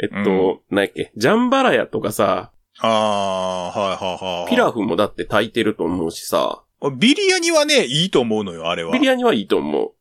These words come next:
Speaker 1: う。
Speaker 2: うん。こうさ、同じ、例えばさ、三大にしたってさ、ちょっとずつ違う方がいいやん。
Speaker 1: うん。そうね。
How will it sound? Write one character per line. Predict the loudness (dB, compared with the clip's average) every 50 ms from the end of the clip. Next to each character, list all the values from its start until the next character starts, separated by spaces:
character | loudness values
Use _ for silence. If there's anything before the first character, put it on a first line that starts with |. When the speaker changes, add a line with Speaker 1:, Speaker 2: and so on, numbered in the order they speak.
| _ _ _ -10
Speaker 1:
う。 | -8
Speaker 2:
う |
ん。 | -8 -8 -8 -12 -14 -16 _ _ _ _ -2
こ | 0 0 0
う | 2
さ、 | 0 0 -2 -2 -4 -4
同 | -2 0 2 2 2
じ、 | 0 0 -2
例 | -2 0 0 0
え | 0
ば | 0 -2
さ、 | -2 -4 -4 -4 -6 -6
三 | -2 0 0 0 0 0 0 2
大 | 2 0 0 -2
に | -4 -4 -4
し | 0
た | -2 -2
っ | -2 -2
て | -8 -6
さ、 | -4 -4 -4 0
ち | 2 2
ょ | 2
っ |
と | 2 2 2 2 2 0
ず | 0 0 0
つ | 0 2
違 | 4 4 2
う | 2
方 | 2 0 -4
が | -4 -4
い | -6
い | -6 -6
や | -8 -10
ん。 |
Speaker 1:
う | -10
ん。 | _ _ _ -2
そ | 0 2 2 2
う | 0
ね。 | -2 -2 -2 _